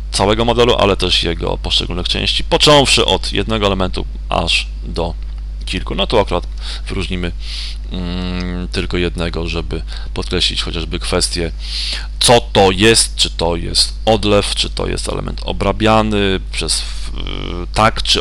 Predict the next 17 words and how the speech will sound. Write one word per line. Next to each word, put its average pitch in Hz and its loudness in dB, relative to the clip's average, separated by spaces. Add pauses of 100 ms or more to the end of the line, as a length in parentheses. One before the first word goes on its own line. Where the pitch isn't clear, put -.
owak, 107 6
no 339 2
kwestie 127 4
technologiczne, 107 2
umówmy 87 -4
się, - -4
tak? 131 2 (800)
Czy - 2
to 117 6
jest 104 4
wydruk, 117 4
o, 117 6
żeby 107 -2
nawiązać, 101 2 (1300)
z 107 2
jakiego 90 0
materiału 117 6